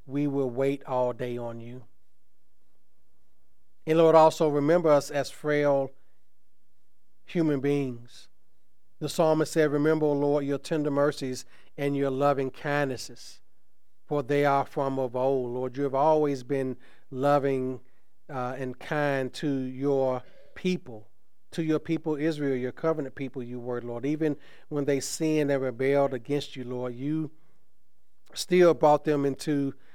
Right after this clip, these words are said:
uh, the promised land. And Lord, even when they sinned against you there, Lord, you still, although you brought judgment upon them because you loved them, Lord,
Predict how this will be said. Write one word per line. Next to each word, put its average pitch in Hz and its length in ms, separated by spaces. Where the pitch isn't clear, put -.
uh, 139 100
the 131 140
promised 156 440
land. 131 200
And 131 100
Lord, 143 180
even 185 320
when 175 140
they 165 220
sinned 160 480
against 147 360
you 131 120
there, 139 260
Lord, 127 300
you 165 380
still, 165 520
although 156 300
you 165 180
brought 160 280
judgment 147 480
upon 131 300
them 123 120
because 131 360
you 131 80
loved 131 320
them, 120 180
Lord, 120 300